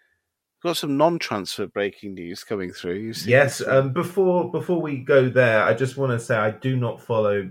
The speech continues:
Speaker 2: Johnny Williams around Marlborough, although my words did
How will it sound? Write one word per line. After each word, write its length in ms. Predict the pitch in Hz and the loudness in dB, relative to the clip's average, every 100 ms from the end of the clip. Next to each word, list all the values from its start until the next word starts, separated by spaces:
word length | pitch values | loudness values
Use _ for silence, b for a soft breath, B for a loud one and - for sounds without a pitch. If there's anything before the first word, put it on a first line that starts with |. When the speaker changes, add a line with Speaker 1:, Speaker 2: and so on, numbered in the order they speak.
| - | -6
Speaker 2:
Johnny 200 | 113 101 | -4 -2
Williams 380 | 101 101 98 101 | -2 -2 -4 -6
around 300 | 101 98 101 | -4 -4 -4
Marlborough, 500 | 104 95 98 98 - | -4 -2 -2 -2 -2
although 420 | 98 104 104 95 B B - | -2 -2 -2 -4 B B -10
my 220 | 107 104 | -4 -2
words 340 | 104 101 92 | 0 -2 -4
did 240 | 92 101 | -8 -10